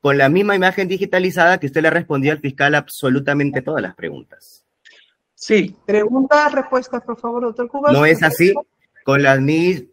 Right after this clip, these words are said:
Speaker 1: con la, entiendo que mi tono de voz deja la pregunta al aire, pero voy a agregarle, no es así. Con las mismas imágenes digitalizadas que se le ha puesto a la vista por el fiscal y le ha respondido todas las preguntas, ¿no es así?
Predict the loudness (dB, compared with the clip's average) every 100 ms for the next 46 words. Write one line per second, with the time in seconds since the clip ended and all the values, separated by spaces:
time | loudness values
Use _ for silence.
0 | _ -2 -2 -4 -8 -6 -2 0 0 0
1 | -2 0 0 2 2 0 -2 -2 -2 0
2 | -2 0 0 2 0 0 -2 0 0 0
3 | 0 0 -2 -2 -4 -6 -8 -10 _ _
4 | -2 2 2 0 -2 -2 -2 -2 -2 -2
5 | 0 2 2 0 -2 -6 -8 -10 -8 -6
6 | -4 -4 -2 0 0 0 -4 -4 -2 -4
7 | -2 -2 0 -2 -4 -4 -4 -6 -4 -4
8 | -2 0 0 0 -4 -4 0 -2 0 2
9 | 2 0 -2 0 0 -2 -6 -4 -4 -4
10 | -4 -4 -4